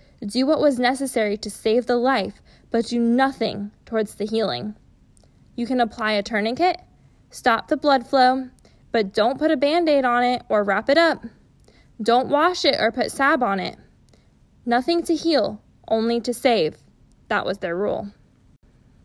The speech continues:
This man with the withered hand was not in distress, but he did need help. But to the Pharisees' standard, it could have waited till the next day.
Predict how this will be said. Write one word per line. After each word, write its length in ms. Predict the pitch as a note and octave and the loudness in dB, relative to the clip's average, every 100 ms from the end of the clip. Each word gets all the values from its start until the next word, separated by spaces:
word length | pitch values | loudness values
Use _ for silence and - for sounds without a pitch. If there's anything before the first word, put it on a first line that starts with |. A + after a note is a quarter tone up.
| _ _ _ _ _ _ _ _ _ _ _ _ _ | _ _ _ _ _ _ _ _ _ _ _ _ _
This 200 | - C4 | -4 -2
man 300 | B3+ A#3 A#3+ | 0 0 0
with 120 | C#4 - | -2 -2
the 80 | |
withered 320 | C4 B3+ C4 B3+ | 0 2 2 2
hand 380 | A3+ G#3 A3+ A#3+ _ _ | -2 -2 -4 -8 _ _
was 180 | - B3+ | 0 0
not 280 | A3+ A3+ B3+ | 2 0 0
in 80 | C4 | -4
distress, 640 | A#3 - A3 - - - - _ _ _ | -4 -4 -6 -6 -10 -18 -20 _ _ _
but 100 | C4 | -4
he 160 | C4+ A#3+ | -2 2
did 180 | C4 | 2
need 200 | D#4+ C#4+ | 2 -2
help. 420 | A3 B3 A#3 - - - _ _ _ _ _ - | 0 0 0 -2 -14 -20 _ _ _ _ _ -2
But 140 | C#4 | 0
to 100 | C#4+ | 0
the 100 | C4 | -2
Pharisees' 520 | C4 A#3 A#3+ B3+ D4 | 0 2 2 0 -4
standard, 500 | - D4+ D4+ D#4 D#4 - _ _ | -4 -2 0 2 0 -4 _ _
it 140 | A#3+ | -6
could 160 | - A#3+ | 0 0
have 140 | A3+ | 2
waited 260 | A3 G3 G3 | 0 0 -2
till 160 | - F#3+ | -4 -6
the 80 | |
next 320 | G3 - - - | -6 -8 -10 -8
day. 340 | D#3 C3+ G#3 | -6 -6 -10